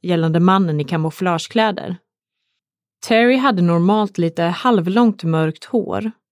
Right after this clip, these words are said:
men kort efter Hollys försvinnande så ska han enligt uppgift ha klippt det kortare. Polisen och T B I började därför utreda Terry bara några dagar efter Hollys försvinnande.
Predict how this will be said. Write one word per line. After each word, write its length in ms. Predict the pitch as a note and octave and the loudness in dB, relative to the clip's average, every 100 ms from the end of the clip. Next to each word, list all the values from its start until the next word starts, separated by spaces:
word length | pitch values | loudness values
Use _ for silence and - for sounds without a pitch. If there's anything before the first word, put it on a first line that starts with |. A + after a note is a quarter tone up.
| - | -10
men 260 | F3+ F3+ | -4 -2
kort 380 | F3+ - C#4+ - | -2 -4 -4 -4
efter 300 | F#3+ F#3+ E3+ | -4 -4 -4
Hollys 380 | E3+ E3 D3+ D#3 | -4 -2 -4 -4
försvinnande 840 | F3+ - A#3+ B3 - - F2+ - A#3 | -8 -4 0 0 0 -6 -8 -10 -10
så 200 | - F3+ | -8 -6
ska 240 | - A3+ | 0 2
han 180 | A#3 E3+ | 2 2
enligt 260 | D#3+ D3+ | 0 -2
uppgift 360 | E3+ E3 D3+ - | -4 -6 -10 -8
ha 80 | E3 | -10
klippt 300 | - D3+ - | -10 -12 -10
det 80 | D#3+ | -6
kortare. 580 | A3+ A3+ C#4 A#3+ F3 F3 _ _ _ _ _ _ _ _ _ | -6 -4 -4 -2 -4 -10 _ _ _ _ _ _ _ _ _
Polisen 600 | G3+ A3 B3 B3 B3+ B3 | 2 4 2 2 0 0
och 200 | - F3+ | 0 -4
T 220 | - F#3+ | -2 0
B 80 | F3 F#3 G#3+ E3+ | 2 2 2 0
I 100 | D3+ | -2
började 280 | E3+ F3 E3+ | 0 0 0
därför 260 | E3 D#3+ E3 | 0 0 0
utreda 560 | G3+ E3+ - A3+ A3+ | 0 0 0 0 0
Terry 440 | A3 D#3+ - - F3 | -4 -8 -8 -8 -2
bara 220 | F#3 F3+ | 2 2
några 220 | F3 F3 | 2 2
dagar 520 | E3 A3 G#3 F3+ A3+ | 2 2 2 2 0
efter 280 | F3 - E3 | -2 -4 -6
Hollys 360 | D#3 D#3 D3+ - | -4 -4 -6 -4
försvinnande. 680 | F#3 - G#3 F3 - G2 | -4 0 0 0 -4 -8